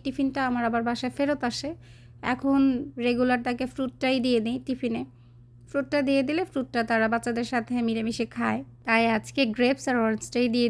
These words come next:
দিলাম টিফিনে, এগুলি খেয়ে নেবে। তো ছেলেকে স্কুলে দিয়ে আসার পর দুপুরের রান্না বরাবরের মতো সময় করে বসিয়ে দিয়েছি। অফ স্ক্রিনে আগে থেকে আমি সবজিগুলো কেটে নিয়েছি। আজকে আমি রান্না করব চিংড়ি মাছ দিয়ে কলমি শাক, আর রান্না করব মাছ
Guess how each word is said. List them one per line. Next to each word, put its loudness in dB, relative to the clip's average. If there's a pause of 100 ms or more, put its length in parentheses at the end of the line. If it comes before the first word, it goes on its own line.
দিলাম 2 (100)
টিফিনে, 0 (160)
এগুলি 0
খেয়ে 2
নেবে। -2 (540)
তো -6 (100)
ছেলেকে 2
স্কুলে 2
দিয়ে 4 (120)
আসার 0
পর 2 (340)
দুপুরের 2
রান্না 4 (100)
বরাবরের 4
মতো -4 (120)
সময় 2
করে 2 (100)
বসিয়ে 2
দিয়েছি। 0 (160)
অফ -4
স্ক্রিনে 4 (120)
আগে 2
থেকে 0
আমি 2
সবজিগুলো 0 (100)
কেটে 2
নিয়েছি। 0 (440)
আজকে -4 (120)
আমি 6 (100)
রান্না 2 (120)
করব 0 (160)
চিংড়ি 0
মাছ 0 (100)
দিয়ে 6
কলমি 2
শাক, -4 (600)
আর 4 (160)
রান্না 0 (100)
করব 0 (220)
মাছ 2